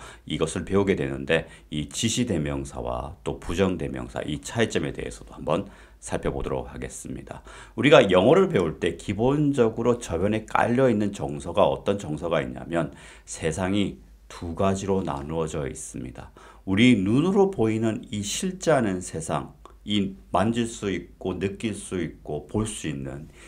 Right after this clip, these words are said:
이 실제 하는 세상을 우리가 리얼리티라고 그러죠. 실제 세계. 그러나 우리 머릿속에 혹은 마음속에 있는 세계, 우리가 이렇게 상상할 수 있죠. 어, 내일 비가 올 거라든지 아니면 내 아이 미래가 밝을 거라든지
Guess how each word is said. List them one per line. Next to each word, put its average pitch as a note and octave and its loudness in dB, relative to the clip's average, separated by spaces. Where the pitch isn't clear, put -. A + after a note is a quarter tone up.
이 E2+ -4
실제 D#3 0
하는 B2 8
세상을 F2+ 0
우리가 D2 0
리얼리티라고 E2+ 2
그러죠. C#2 0
실제 - -4
세계. D#2+ -8
그러나 G2+ 8
우리 E2 -4
머릿속에 E2 -2
혹은 F#2+ 0
마음속에 A2+ 2
있는 D#2+ -2
세계, - -8
우리가 G#2 2
이렇게 A2 0
상상할 F#3 0
수 - -8
있죠. B1 -8
어, - -10
내일 F#2+ 2
비가 G2 -2
올 D#2+ 0
거라든지 E2 -4
아니면 D2+ -8
내 D#2 -2
아이 F2+ 2
미래가 E2 -2
밝을 E2+ -2
거라든지 D#2 -4